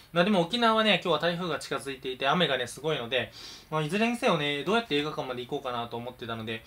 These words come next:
ちょっとね、映画館行くの難しそうかなとか思ってたので、え、まあまあまあ。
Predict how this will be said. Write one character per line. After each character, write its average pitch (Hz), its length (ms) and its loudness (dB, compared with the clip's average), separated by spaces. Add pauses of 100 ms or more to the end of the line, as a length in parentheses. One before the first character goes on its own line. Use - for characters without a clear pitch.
(360)
ち - 100 -12
ょ - 0 -
っ - 20 -14
と - 80 -10
ね、 135 180 -2
映 156 40 0
画 180 80 0
館 143 200 -2
行 127 80 -8
く - 0 -
の 123 80 -4
難 131 320 -4
し - 40 -8
そ 175 120 -2
う 151 60 -4
か 127 100 -2
な 123 120 -4
と - 100 -18
か 113 80 -6
思 127 120 -8
っ - 40 -10
て - 100 -18
た 117 80 -6
の 113 100 -8
で、 139 240 -4
え、 139 60 -8
ま 139 160 0
あ 117 60 -2
ま 120 100 -4
あ 120 60 -2
ま 110 100 -6
あ。 - 220 -16